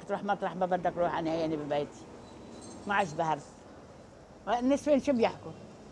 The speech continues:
اشتريت فستان واشتريت مشاي واشتريت كذا. أنا مش من، مش من رأيي.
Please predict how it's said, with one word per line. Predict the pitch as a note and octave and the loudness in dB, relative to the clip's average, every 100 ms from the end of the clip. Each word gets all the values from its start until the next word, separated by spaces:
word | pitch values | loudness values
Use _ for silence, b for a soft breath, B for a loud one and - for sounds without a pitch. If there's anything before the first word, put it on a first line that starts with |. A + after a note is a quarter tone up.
| - - - | -18 -16 -14
اشتريت | - C4+ C4+ B3+ | 0 6 6 6
فستان | C4 - A3+ A#3+ | 4 8 8 8
واشتريت | B3 C4 A#3 A3+ | 4 4 6 8
مشاي | A#3+ A#3+ A#3+ A#3 G#3+ | 6 6 4 6 8
واشتريت | A3 A3+ A#3 G#3+ | 6 6 2 4
كذا. | A3 A3+ | 2 2
أنا | A#3 B3 | 4 2
مش | B3 B3 | 2 2
من، | A3 A3 G3+ F3+ | 0 2 2 2
مش | G#3 G#3+ | -2 -2
من | B3+ B3 | 0 4
رأيي. | B3 G#3 F3+ D#3 | 6 8 8 6